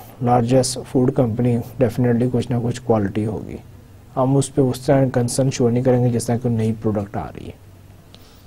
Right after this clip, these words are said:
तो ये सारी चीज़ें जो सी आपकी persuasion में आएंगी।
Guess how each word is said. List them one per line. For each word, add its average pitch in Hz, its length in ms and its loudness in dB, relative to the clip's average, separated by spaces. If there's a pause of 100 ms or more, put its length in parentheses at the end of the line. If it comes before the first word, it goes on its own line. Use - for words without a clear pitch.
(1800)
तो 170 60 8
ये 208 160 8
सारी 175 300 6
चीज़ें 160 320 6
जो 156 120 8
सी 156 220 4
आपकी 139 160 4
persuasion 131 520 2
में 107 180 -2
आएंगी। 53 280 -10